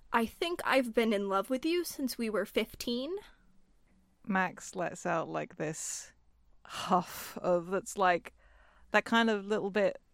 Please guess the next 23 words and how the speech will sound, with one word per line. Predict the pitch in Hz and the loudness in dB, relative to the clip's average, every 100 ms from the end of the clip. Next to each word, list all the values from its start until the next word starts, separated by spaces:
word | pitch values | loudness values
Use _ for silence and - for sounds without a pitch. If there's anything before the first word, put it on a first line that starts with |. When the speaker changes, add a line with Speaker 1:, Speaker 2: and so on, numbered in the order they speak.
| - | -6
Speaker 2:
almost | 208 202 190 - | 0 2 2 -2
frantic | - 214 202 202 - - | 0 4 4 2 -2 -2
laugh | 175 170 175 185 214 - | 0 4 6 6 2 -2
kind | 220 190 180 | 0 2 2
of | 180 175 180 - _ _ 214 | -2 -4 -10 -20 _ _ -8
way, | 185 196 202 208 | 4 6 8 8
but | 214 190 - | 8 8 6
it's | 180 - | -2 0
not | 214 190 | 2 2
even | 180 175 | 2 0
a | |
full | - 208 170 | 0 2 2
laugh. | 151 151 139 147 - 165 | 4 4 4 0 -6 -6
It's | - | -4
sort | 160 | -6
of | 165 | -6
just | - | -8
like | 160 - | -8 -10
a | - - 226 | -8 -4 -4
<laughs> | - _ _ _ - - - - - - _ _ _ _ _ _ - | -4 _ _ _ -20 -20 -20 -20 -20 -20 _ _ _ _ _ _ -4
and | 185 170 | -2 0
she | - 190 | -2 4
reaches | 196 196 - 185 170 160 - - | 4 4 0 0 0 -2 -8 -12